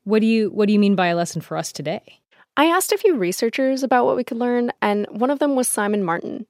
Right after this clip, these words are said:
Speaker 2: He's a Mayanist script scholar who works at the Penn Museum, and he told me the site shows that the Maya clearly figured out how to farm sustainably without much technology.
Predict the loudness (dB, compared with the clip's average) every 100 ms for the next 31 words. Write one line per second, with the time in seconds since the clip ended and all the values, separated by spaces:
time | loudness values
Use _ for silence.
0 | _ -20 -4 -2 0 2 0 0 -2 -2
1 | -4 0 2 2 2 -2 -4 -4 -4 -6
2 | -4 -2 0 -2 -4 -6 -6 -10 -16 -20
3 | -6 0 0 0 -4 -4 0 2 2 2
4 | 0 -2 -2 -2 -4 -2 2 2 2 0
5 | -2 -6 -6 -4 -2 0 -2 -4 -2 0
6 | 0 0 -2 -6 0 0 0 0 0 0
7 | -4 -4 -4 -4 -4 -6 -6 -6 -2 -2
8 | -2 -2 -4 -4 -4 -6 -4 -4 0 0
9 | 0 -6 -6 -2 0 0 -4 -10 -12